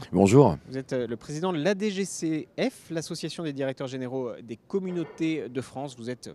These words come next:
Speaker 2: par ailleurs directeur général des services de Moulins Communauté, mais c'est bien en tant que président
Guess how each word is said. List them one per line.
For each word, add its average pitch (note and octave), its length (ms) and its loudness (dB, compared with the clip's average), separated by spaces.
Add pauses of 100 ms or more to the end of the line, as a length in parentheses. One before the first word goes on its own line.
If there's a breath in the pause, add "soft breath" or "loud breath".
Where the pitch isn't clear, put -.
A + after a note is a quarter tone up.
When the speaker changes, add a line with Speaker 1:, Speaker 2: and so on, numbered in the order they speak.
Speaker 2:
par A#2 100 -8
ailleurs B2 200 -6
directeur B2 340 -8
général B2 300 -8
des A#2+ 80 -10
services C3 260 -12
de A#2+ 80 -8
Moulins E3 580 -4
Communauté, C#3 500 -8
mais B2+ 80 -14
c'est A2+ 100 -20
bien C3+ 140 -8
en B2 40 -10
tant C3 120 -14
que - 120 -20
président E3+ 460 -6